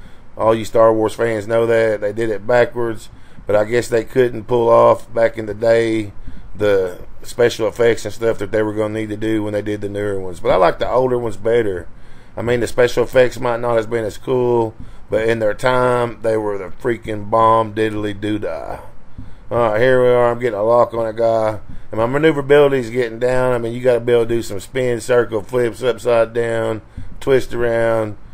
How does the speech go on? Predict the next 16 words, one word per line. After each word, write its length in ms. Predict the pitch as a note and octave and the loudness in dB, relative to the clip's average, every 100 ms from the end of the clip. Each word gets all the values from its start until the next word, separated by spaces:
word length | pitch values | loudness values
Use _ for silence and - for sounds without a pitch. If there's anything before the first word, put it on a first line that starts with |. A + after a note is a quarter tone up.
| - - | -10 -10
backwards, 580 | - A#2+ A#2+ - A2+ G2 | 0 4 4 4 -2 -2
head 220 | A#2 A#2 | 0 2
over 260 | A#2 A2+ G#2+ | 2 2 0
heels 300 | G#2+ G#2+ G#2 | 0 0 0
kind 260 | - G#2+ G#2 | -4 -6 -4
of 60 | |
moves, 440 | G#2 A2 A2 G#2 F#2+ | -4 -2 -2 -4 -6
man. 580 | G#2 G#2 G#2 G2 F2+ - - - - - - | -8 -6 -6 -8 -10 -14 -16 -18 -18 -18 0
That 200 | A#2 A2+ | 4 4
was 100 | G#2 | 2
a 80 | |
sweet 380 | F2+ - C3 A#2 | -4 -2 0 0
little 180 | A#2+ A2 | -2 -4
kill 300 | - A#2+ A2+ | -2 0 2
right 200 | A2+ G#2+ | 4 2
there. 440 | A2+ A2+ A2+ G#2+ | 0 -2 0 -2